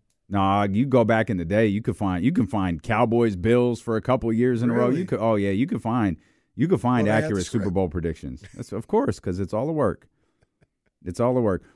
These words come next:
Speaker 1: All sports are just like professional wrestling.
Speaker 2: Yeah,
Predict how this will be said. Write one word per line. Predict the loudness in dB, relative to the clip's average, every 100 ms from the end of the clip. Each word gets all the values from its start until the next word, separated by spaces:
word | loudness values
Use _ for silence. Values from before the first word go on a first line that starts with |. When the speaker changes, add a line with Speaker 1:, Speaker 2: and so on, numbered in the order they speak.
| _
Speaker 1:
All | 4 4 4
sports | 0 0 2 2
are | -2
just | 0 2 2 2
like | -4 -4 -4
professional | -6 -6 -8 -8 -8
wrestling. | -8 -12 -20
Speaker 2:
Yeah, | -20